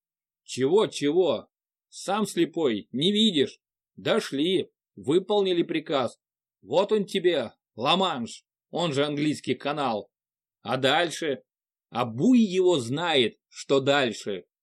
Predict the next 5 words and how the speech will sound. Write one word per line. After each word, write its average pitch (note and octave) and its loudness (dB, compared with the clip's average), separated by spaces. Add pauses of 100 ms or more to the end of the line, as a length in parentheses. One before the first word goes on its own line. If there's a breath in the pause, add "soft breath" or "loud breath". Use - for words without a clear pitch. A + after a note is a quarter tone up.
(500)
Сказал C3 0
я F#3 2
это F3 0
предельно B2 0
искренне. A2+ -6